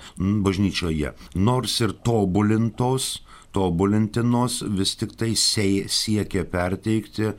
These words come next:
dieviškąją malonę. Kiekviena institucija, kuri atsiradusi Švenčiausios Trejybės norų bažnyčioje,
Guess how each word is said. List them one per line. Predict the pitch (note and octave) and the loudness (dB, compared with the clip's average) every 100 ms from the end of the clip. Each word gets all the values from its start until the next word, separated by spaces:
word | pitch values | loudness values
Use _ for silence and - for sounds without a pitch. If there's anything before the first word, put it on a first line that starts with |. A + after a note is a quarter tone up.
| - - - | -10 -20 -18
dieviškąją | - D2+ G2 G#2 F#2 F2+ - - F2 F2 E2+ E2+ | -4 2 4 4 2 -2 -2 -4 -6 -2 -2 -2
malonę. | E2+ E2 D#2+ C#2+ A#1+ A#1 - - - - | 0 0 0 -2 -4 -10 -16 -20 -20 -12
Kiekviena | - G2+ A2+ B2 C3+ | -6 -4 -2 -2 -2
institucija, | C#3 - G#2+ G2+ A#2 - G#2 | -2 -4 -4 -2 -2 0 -2
kuri | G2 G2 G2+ | 0 0 0
atsiradusi | F#2+ - G2+ F#2+ F2 D#2+ F#2 - A#2 A2+ - - - | 0 -2 -2 0 -2 -2 -2 -2 -2 -4 -10 -18 -14
Švenčiausios | - G#2+ G2+ A2 G#2 G#2+ G#2+ | -4 -2 0 0 -2 -2 -4
Trejybės | - A2+ A2+ A2 A2 A2+ | -2 0 2 0 0 2
norų | A2 G#2+ G#2 G#2+ | 2 2 2 2
bažnyčioje, | G2+ G#2 F#2 G#2 G2+ - G2 F#2+ G2 | 2 2 2 0 0 0 -2 0 -2